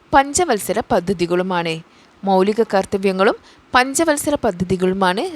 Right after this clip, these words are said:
റഷ്യയിൽ നിന്നും ഇന്ത്യ കടമെടുത്തത്. അടുത്തത് ദക്ഷിണാഫ്രിക്ക. ഭരണഘടനാ ഭേദഗതി, രാജ്യസഭയിലെ അംഗങ്ങളുടെ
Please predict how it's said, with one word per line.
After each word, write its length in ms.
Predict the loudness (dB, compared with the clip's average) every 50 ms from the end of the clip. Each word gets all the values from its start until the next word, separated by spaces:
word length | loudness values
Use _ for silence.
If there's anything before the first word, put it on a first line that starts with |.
| -4 -2
റഷ്യയിൽ 360 | -2 -2 -2 -2 -2 -2 -2 -4
നിന്നും 240 | -4 -4 -4 -4 -6 -6 -8
ഇന്ത്യ 240 | -8 -4 -4 -4 -2 -2
കടമെടുത്തത്. 520 | -2 -2 -2 -2 -2 -2 -2 -4 -4 -4 -8 -10 _ _ -20 _ _ _ _ _ _ _ _ _ _ -20 _ _ _ _ _ _ _ _ _ _ _ _ _ _ _ _ -20 -20 -20 -20 -20 _ 0 2
അടുത്തത് 400 | 2 2 0 -6 -6 -4 -4 -4 -6 -6 -10 _ _ -4 -4
ദക്ഷിണാഫ്രിക്ക. 760 | -4 -2 0 -2 0 2 2 2 2 0 -4 -6 -2 -2 -2 -2 -2 _ _ _ _ _ _ _ _ _ _ _ _ _ _ 2 4
ഭരണഘടനാ 680 | 6 6 6 4 0 0 0 2 2 2 2 4 2 2 2 2
ഭേദഗതി, 600 | 0 2 0 -2 -2 -2 -4 -4 -4 -6 -6 -6 -8 -14 -20 _ _ _ 0
രാജ്യസഭയിലെ 840 | 2 2 2 2 0 -2 -2 -2 -2 0 0 0 0 0 0 0 0 0 -2 -8 -18 _ _ 0 0 0
അംഗങ്ങളുടെ 600 | 2 2 0 0 0 0 0 0 0 0 -2